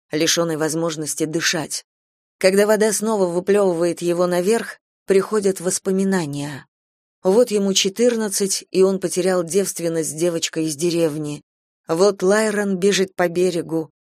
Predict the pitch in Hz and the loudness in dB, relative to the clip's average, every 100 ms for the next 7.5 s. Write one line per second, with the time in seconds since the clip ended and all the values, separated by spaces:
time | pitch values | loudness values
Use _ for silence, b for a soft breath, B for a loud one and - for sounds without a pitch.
0 | _ _ - 160 190 175 160 185 190 - | _ _ -2 2 2 2 0 0 0 -2
1 | 175 175 170 - 175 - 175 156 147 160 | 0 -2 -4 -6 -2 0 -2 -4 -8 -12
2 | 147 _ _ _ _ _ _ _ _ _ | -12 _ _ _ _ _ _ _ _ _
3 | - 175 220 240 226 208 214 214 202 196 | -2 4 4 4 2 -2 -2 -2 -4 -2
4 | 185 - 190 190 185 170 170 170 165 - | -2 0 0 0 0 0 0 0 0 -6
5 | 165 - 226 220 208 196 _ _ _ _ | -6 2 4 4 2 -4 _ _ _ _
6 | - 208 269 254 202 190 202 202 190 185 | 2 4 4 2 2 2 2 -2 -4 -4
7 | - 185 165 143 | -4 -2 -2 -4